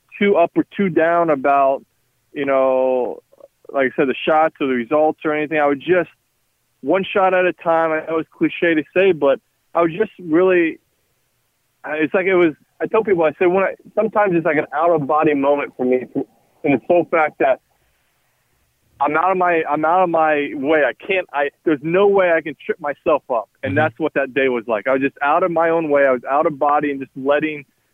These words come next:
Speaker 1: what, all the hard work and all the time you put in, just let it come naturally without, you know, trying to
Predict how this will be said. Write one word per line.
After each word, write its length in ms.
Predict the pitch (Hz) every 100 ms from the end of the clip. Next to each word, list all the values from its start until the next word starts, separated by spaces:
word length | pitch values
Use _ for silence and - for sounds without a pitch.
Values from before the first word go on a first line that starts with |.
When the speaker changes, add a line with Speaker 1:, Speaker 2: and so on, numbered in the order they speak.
| _
Speaker 1:
what, 320 | 131 127 170 165
all 180 | 151 170
the 80 |
hard 220 | 156 160 147
work 300 | 151 156 -
and 200 | 135 127
all 180 | - 156
the 100 | 156
time 320 | - 160 156
you 80 | 151
put 220 | - 160
in, 240 | 156 156 131
just 220 | 151 143 _ -
let 240 | 139 151
it 120 | 160 -
come 320 | - 156 131
naturally 540 | 120 143 - 113 - _ 123 -
without, 400 | - 135 139 151 -
you 100 | 143
know, 160 | 135 131
trying 380 | - 151 139
to 60 | 127